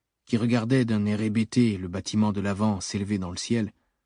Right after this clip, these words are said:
aurait été écrasé comme une crêpe si Nicky ne l'avait pas tiré brutalement à l'écart.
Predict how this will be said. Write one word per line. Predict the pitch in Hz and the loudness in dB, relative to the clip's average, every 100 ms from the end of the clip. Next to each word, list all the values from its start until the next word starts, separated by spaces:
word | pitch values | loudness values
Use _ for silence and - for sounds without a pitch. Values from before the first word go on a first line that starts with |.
| _ _ _ _ - | _ _ _ _ -2
aurait | 120 | 2
été | 147 151 147 | 4 2 4
écrasé | 131 - 135 123 131 | 2 2 2 2 0
comme | - 131 | 2 2
une | 123 | 2
crêpe | 110 - 101 - _ | 0 -6 -8 -8 _
si | - 147 | -4 2
Nicky | 123 120 - | 2 2 2
ne | 113 | 2
l'avait | 104 104 107 | 2 -2 -2
pas | 110 | -2
tiré | - 107 | -2 -2
brutalement | 101 101 104 92 90 | 0 -2 -2 -6 -6
à | 87 | -8
l'écart. | 87 76 71 - | -8 -10 -14 -16